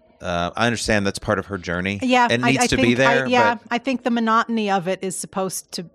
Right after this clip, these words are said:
Speaker 2: be the point,
Speaker 1: Yeah,
Speaker 2: ultimately.
Speaker 1: I under-, yeah, in retrospect, I sort of understand. Uh, and I also like the fact that it's run by the witch from Tragedy of Macbeth,
Speaker 2: Yep.
Speaker 1: who occasionally likes to eat her earlobes
Speaker 2: Ye-
Speaker 1: inexplicably.
Speaker 2: <laughs>
Speaker 1: Again, why, why
Speaker 2: Yeah,
Speaker 1: not?
Speaker 2: why not?
Speaker 1: Some sort of wi-,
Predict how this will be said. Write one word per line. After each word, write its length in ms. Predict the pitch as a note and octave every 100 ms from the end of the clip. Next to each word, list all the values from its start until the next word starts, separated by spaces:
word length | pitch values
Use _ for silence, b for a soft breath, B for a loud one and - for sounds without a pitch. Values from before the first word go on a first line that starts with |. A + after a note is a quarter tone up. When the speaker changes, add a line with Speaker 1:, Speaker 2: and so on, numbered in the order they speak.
| _
Speaker 2:
be 100 | G3
the 100 | E3+
point, 340 | - F3 D3+ -
Speaker 1:
Yeah, 320 | - A#2 A2 G2+
Speaker 2:
ultimately. 380 | F#2+ E3 D3+ -
Speaker 1:
I 160 | G#2+
under-, 180 | G2+ F#2
yeah, 200 | - A#2+ G2
in 100 | D3+
retrospect, 540 | F3+ E3 C3+ A2+ F#2+
I 80 | F#2+
sort 180 | - F#2+
of 60 |
understand. 440 | F2 E2+ F2+ E2 D2+
Uh, 180 | F2+ F#2
and 140 | G2 G2+
I 100 | G2
also 280 | G2 - F2+
like 260 | F2 E2+
the 80 | -
fact 300 | - E2 -
that 140 | E2
it's 240 | D#2+ E2 -
run 300 | F2+ F2 E2+
by 180 | E2+ D#2+
the 120 | D#2+
witch 340 | D#2+ D#2 -
from 280 | - D#2 D#2
Tragedy 360 | - E2 D#2+ D2+
of 60 | D#2+
Macbeth, 400 | E2 F#2+ F2+ -
Speaker 2:
Yep. 180 | E2+ F2+
Speaker 1:
who 80 | E2 B B
occasionally 480 | - F#2+ F2 F2+ F2
likes 220 | E2+ E2
to 140 | - -
eat 140 | F2
her 120 | F2+ D#2
earlobes 640 | F2+ G2+ A2 A2+ A#2+ - B B B B
Speaker 2:
Ye- 160 | -
Speaker 1:
inexplicably. 760 | A2+ A2 - A2+ A#2 B2+ B2+ A2+ - - -
Speaker 2:
<laughs> 680 | C#4 - - - - E4+ _
Speaker 1:
Again, 380 | G#2+ A2 G#2 -
why, 280 | G2+ F#2+ G2
why 140 | G2+ G#2+
Speaker 2:
Yeah, 40 |
Speaker 1:
not? 340 | G#2+ A2+ C#3+ -
Speaker 2:
why 180 | D#4 A4+
not? 300 | B3 G#3 G#3+
Speaker 1:
Some 140 | - B2
sort 180 | C#3
of 80 | A#2+
wi-, 240 | F#2 F#2+